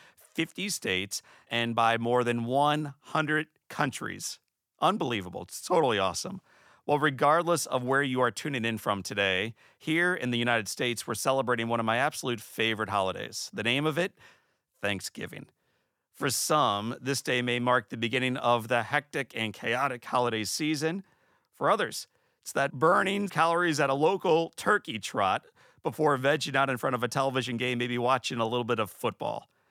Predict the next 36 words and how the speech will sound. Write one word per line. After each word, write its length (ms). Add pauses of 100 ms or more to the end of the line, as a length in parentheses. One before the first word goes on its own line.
(260)
And 200
for 200
others, 360 (340)
it's 160
a 60
day 260
to 80
gather 500
with 180
loved 260
ones 500
and 180
share 440
wholesome, 800
hearty 400
meals 440
together, 500 (500)
expressing 540
gratitude 720 (480)
for 180
all 160
we 120
have. 400 (640)
Well, 100
whatever 260
the 120
day 340
might 340
mean 360
to 140
you, 140
I 80
wanted 340
to 200
pause 720
now 720